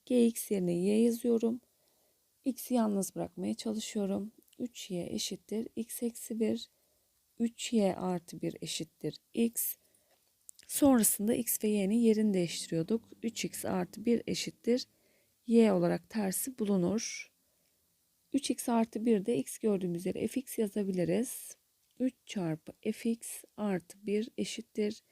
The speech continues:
G X artı F X'e. Buradaki F X'i de buraya gönderelim eksi olarak. İki F X, biri de diğer tarafa atayım. G X eksi bir. G X yerine de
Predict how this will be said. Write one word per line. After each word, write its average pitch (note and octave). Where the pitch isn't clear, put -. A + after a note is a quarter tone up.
G A#3
X -
artı G#3
F -
X'e. -
Buradaki C#4
F C#4
X'i -
de G#3
buraya E3+
gönderelim D#3+
eksi -
olarak. G#3+
İki -
F -
X, -
biri A#3
de A3
diğer G#3
tarafa E3
atayım. A3+
G B3
X -
eksi A#3
bir. G3
G C4
X C#4+
yerine C4
de G3